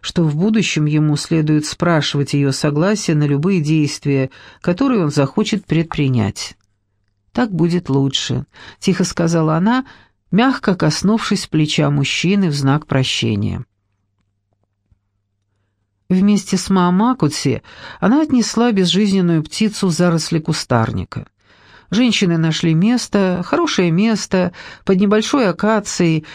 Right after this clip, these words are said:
где земля оказалась достаточно мягкой, чтобы можно было легко вырыть яму. И Маарам Ацве вырыла яму, могилу для птицы, с помощью тесла, которое попросила у человека,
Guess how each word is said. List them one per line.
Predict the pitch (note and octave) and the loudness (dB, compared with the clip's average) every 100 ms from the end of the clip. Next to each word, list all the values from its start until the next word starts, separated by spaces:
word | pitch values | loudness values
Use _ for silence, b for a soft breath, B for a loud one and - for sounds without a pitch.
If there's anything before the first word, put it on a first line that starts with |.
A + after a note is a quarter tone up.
| B B B | B B B
где | F3+ | 2
земля | A3 A3+ A#3 A#3 | 2 2 2 2
оказалась | G#3+ F#3+ F#3 F#3 E3+ D#3 | 2 0 2 2 2 2
достаточно | F3+ F3+ F#3 E3 D#3 - D#3+ | 0 2 0 0 -2 0 2
мягкой, | D#3 G#3 A#3+ - F3 | 2 2 0 0 -2
чтобы | - D#3+ E3 | 0 0 2
можно | G#3+ A3 F3+ | 2 2 0
было | D#3+ D3+ | 2 2
легко | D3 D3+ - A#3 | 2 0 -2 0
вырыть | F#3 F3 F#3 F3 | 2 2 0 -2
яму. | D3 C3+ B2 A#2 A#2 - _ B B B B B | 0 2 2 0 -4 -8 _ B B B B B
И | F#3 | 0
Маарам | G#3 A3+ A3+ D4 D#4 | 2 2 2 2 2
Ацве | D4 - A#3 | 0 -2 0
вырыла | A3 C#4+ A3 | 0 0 0
яму, | F3+ D3+ D#3+ C#3 C3 C3+ C3+ _ _ _ - | 0 2 2 0 0 -4 -6 _ _ _ -2
могилу | A3+ B3 G#3 C#3 | 0 2 0 0
для | C3 C#3+ D3 | 0 -2 -2
птицы, | - C#3+ A2+ - A2 - B B B | -2 -4 -4 -6 -10 -12 B B B
с | - | -16
помощью | - G#3 F#3 - D#3 | -2 0 2 0 -4
тесла, | D3+ F#3 A3 - F#3+ | 0 0 0 -2 -2
которое | E3+ D#3+ E3 D#3+ | -2 -2 0 0
попросила | D#3 D#3 D#3 D#3 - D#3+ | 0 -2 0 0 0 0
у | D3+ | 0
человека, | - D#3+ G#3 B3+ A#3+ A3 | 0 0 0 0 0 -2